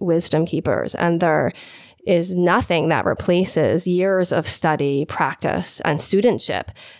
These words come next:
that once one's put in that time, the value that one can learn from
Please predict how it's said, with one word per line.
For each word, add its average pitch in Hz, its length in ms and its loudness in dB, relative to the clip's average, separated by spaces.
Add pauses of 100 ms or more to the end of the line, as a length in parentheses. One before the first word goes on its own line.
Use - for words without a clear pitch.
(200)
that 151 440 0
once 170 360 0
one's 160 240 0
put - 160 -2
in 151 100 2
that - 180 -2
time, 160 640 0
the 180 80 -2
value 170 460 0
that - 280 -4
one 165 220 0
can 147 200 0
learn 170 300 0
from 151 400 -2